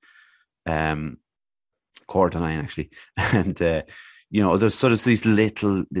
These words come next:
these li-, these little things of O C D that there's, it's starting to increase a little bit, and not getting out of hand, but it very could, like, it very well could. Now, that's not to say I would still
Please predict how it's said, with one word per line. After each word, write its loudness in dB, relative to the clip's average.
these -4
li-, 0
these 0
little 0
things -4
of -6
O -2
C -6
D 2
that 0
there's, 0
it's -6
starting 0
to -6
increase -6
a 0
little 0
bit, -2
and -2
not -6
getting -2
out 0
of -6
hand, 0
but -6
it -10
very 2
could, 0
like, -4
it -6
very 0
well 2
could. -4
Now, 2
that's 0
not -2
to -10
say 0
I 2
would -4
still -2